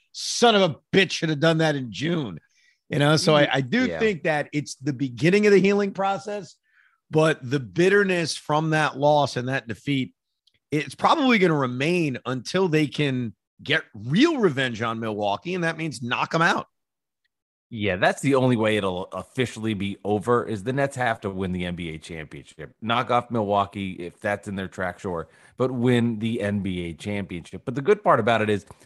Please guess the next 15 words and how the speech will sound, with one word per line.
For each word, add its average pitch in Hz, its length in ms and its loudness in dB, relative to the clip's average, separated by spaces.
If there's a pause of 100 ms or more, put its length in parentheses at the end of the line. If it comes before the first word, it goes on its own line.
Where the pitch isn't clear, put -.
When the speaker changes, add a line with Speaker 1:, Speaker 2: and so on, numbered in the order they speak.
(240)
Speaker 2:
yeah, 180 540 4
okay, 135 580 0 (180)
you're 131 140 -4
not 131 120 0
gonna 123 140 -2
get 110 240 -2
over 147 420 8
it, 135 380 4 (300)
but 143 120 6
at 147 200 4
least 190 360 -2
there's 151 280 4 (100)
games 120 540 -2
that 104 240 -6
can, 95 320 -4